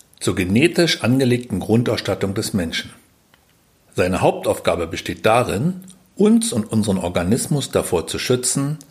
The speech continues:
mit abstoßenden, unbekannten und bedrohlichen Gegenständen oder Stoffen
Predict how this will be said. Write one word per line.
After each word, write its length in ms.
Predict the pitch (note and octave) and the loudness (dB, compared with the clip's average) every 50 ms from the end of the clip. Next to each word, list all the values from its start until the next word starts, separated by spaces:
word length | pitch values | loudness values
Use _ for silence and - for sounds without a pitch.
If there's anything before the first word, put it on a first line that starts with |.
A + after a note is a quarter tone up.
| _ _ _ _ | _ _ _ _
mit 220 | - A2 - - | -8 -8 -8 -4
abstoßenden, 1080 | - B2 B2+ - - - - - C3 B2+ B2+ B2 - C3 A#2+ A#2+ A#2+ A#2+ A#2+ A#2+ A#2+ - - _ _ - | -4 -4 -2 -2 -4 -2 2 2 4 4 2 2 0 0 2 4 4 4 2 0 -2 -8 -16 _ _ 2
unbekannten 880 | F3 F#3 E3+ - F#2 F#2 - - F2+ E2+ F2+ - - A2 B2 D3 D3+ - - - - - - _ _ | 4 4 6 4 2 -2 -2 -4 -4 -4 -4 -2 0 0 0 0 -2 -8 -16 -20 -20 -20 -20 _ _
und 180 | G#2+ F#2 F2+ | -4 -2 -2
bedrohlichen 680 | - F2+ F2 F#2+ F#2 G#2 C3+ D3+ D3 C#3 - - A2 F2+ | -2 -2 -2 -2 2 4 4 4 4 2 0 0 -2 0
Gegenständen 680 | G#2 G2+ G#2+ C3+ B2+ - - - G#2+ G#2+ A2+ A2+ A2 F#2+ | 0 0 0 0 -2 -2 0 2 2 2 2 0 -2 -4
oder 180 | D#2+ E2 D#2+ | -4 -4 -6
Stoffen 500 | - - - F2 E2 - G#2+ F#2+ G2 G2+ | -6 -2 -2 -2 -2 -2 -4 -4 -4 -6